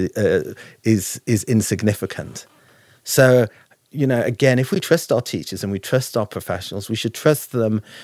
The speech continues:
to actually help children, um, develop and blossom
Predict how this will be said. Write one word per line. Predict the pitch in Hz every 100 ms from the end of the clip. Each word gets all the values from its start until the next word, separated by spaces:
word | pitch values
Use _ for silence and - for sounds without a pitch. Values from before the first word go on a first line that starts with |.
| -
to | - -
actually | 123 - - 113
help | 104 113 113
children, | - 117 104 101 107 98 98 95 - - - - -
um, | 104 101 92 -
develop | 127 113 120 113 104
and | 107 95
blossom | 110 110 - 110 90